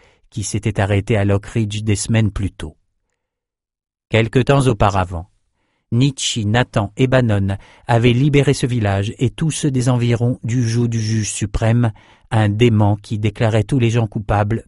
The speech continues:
puis les transformait en statues. Nietzsche et Nathan l'ayant tué,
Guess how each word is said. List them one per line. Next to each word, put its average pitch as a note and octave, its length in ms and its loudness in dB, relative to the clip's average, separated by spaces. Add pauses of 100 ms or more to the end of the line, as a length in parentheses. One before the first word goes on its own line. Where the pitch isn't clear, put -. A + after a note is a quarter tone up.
(100)
puis B2+ 160 -2
les A#2 100 0
transformait A2 640 0
en G2 80 0
statues. - 580 -8 (1120)
Nietzsche A2+ 520 0
et - 20 0
Nathan A2 420 0
l'ayant A2 360 2
tué, G#2 440 -4